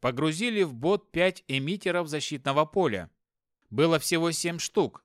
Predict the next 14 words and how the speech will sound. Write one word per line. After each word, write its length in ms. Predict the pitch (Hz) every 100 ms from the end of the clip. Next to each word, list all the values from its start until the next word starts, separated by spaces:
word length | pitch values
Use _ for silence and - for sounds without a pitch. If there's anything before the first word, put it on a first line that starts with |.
| _
но 200 | 123 139
больше 460 | 127 196 214 - 104
просто 340 | 139 170 180
бы 140 | 165
нам 220 | 160 156 160
не 80 |
влезло. 500 | 170 180 127 90 165 - _ _ _ _ _ _ _ _ _ 110
На 180 | 135
корабле 460 | 123 151 160 170 247
мы 100 | 214
рассказали 520 | 185 - 160 190 196
старику 460 | 165 151 143 - 147
о 80 | 123
находке. 640 | 139 - 131 - 87